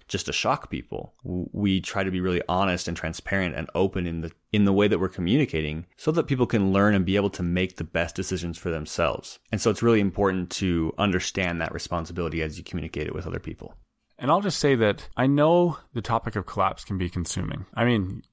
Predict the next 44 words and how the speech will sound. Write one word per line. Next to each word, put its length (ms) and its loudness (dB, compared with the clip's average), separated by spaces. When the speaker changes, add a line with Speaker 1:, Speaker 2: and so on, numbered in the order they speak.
Speaker 2:
Corey, 280 4
you 80 2
and 100 2
I 160 4
spend 240 0
a 60 2
lot 100 4
of 80 -4
time 260 0
thinking 360 -2
and 100 0
talking 280 -2
about 200 0
it. 140 -2
I 140 -2
wrote 260 2
a 60 0
song 640 0
about 320 0
it. 80 -10
But 240 4
if 260 0
all 180 4
you 200 4
ever 180 4
want 180 4
to 240 0
do 440 4
is 100 -4
talk 240 -2
to 80 -20
people 220 -4
about 240 -4
collapse, 580 -4
if 100 -10
that's 200 0
the 80 4
only 400 4
topic 360 -2
you 80 -2
want 80 -2
to 40 -4
bring 200 -2
up, 260 -2